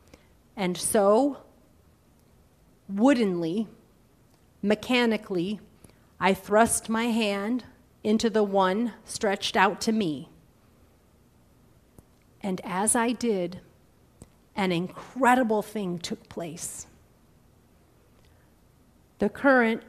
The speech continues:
started in my shoulder and raced down my arm, sprang into our joined hands. And then this healing warmth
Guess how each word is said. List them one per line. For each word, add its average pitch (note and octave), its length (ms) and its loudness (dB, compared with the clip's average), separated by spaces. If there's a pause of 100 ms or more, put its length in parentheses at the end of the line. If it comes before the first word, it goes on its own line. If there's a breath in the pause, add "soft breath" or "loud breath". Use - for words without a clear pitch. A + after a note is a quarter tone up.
(120)
started G#3+ 600 0
in G#3+ 240 -2
my G3 180 -4
shoulder G3 680 -4 (800)
and G3 300 0
raced G#3+ 460 2
down A3 260 2
my G3 220 0
arm, F#3+ 640 -4 (960)
sprang C4+ 880 0
into B3 500 0
our F#3 220 0
joined B3 560 0
hands. G#3 720 -4 (1800)
And A3 300 2
then D4+ 500 0 (200)
this A#3 340 2 (100)
healing F4+ 760 2
warmth A#3 600 0